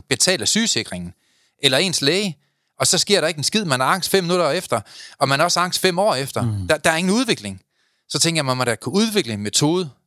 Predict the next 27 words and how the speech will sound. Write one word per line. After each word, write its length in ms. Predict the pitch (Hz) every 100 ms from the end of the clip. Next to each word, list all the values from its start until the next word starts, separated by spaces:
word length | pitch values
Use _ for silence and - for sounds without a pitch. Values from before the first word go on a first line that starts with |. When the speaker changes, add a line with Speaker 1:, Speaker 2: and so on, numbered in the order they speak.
| _
Speaker 1:
som 180 | - 120
for 100 | 117
hunden 200 | 160 233
i 60 | 165
luften 340 | 170 - 123
kan 160 | 120 113
træne 400 | - 139 185 165
folk 240 | 156 156
i 80 | 160
at 40 | 151
undgå 380 | 151 170 160 104
angst. 380 | 113 139 113 101
Speaker 2:
Mm. 60 | 92 - _ _ _
Speaker 1:
Og 60 | -
derfor 220 | 196 185
udvikler 360 | 170 170 135 147
jeg 80 | 151
lyngemetoden. 580 | 175 160 - 107 101 - _ _ _ -
Og 100 | 135
vi 60 |
har 40 | 180
ikke 120 | -
haft 220 | 175 - -
én 200 | 208 160
utilfreds 440 | 160 131 - 113
kunde 240 | - 143 135
endnu. 180 | 139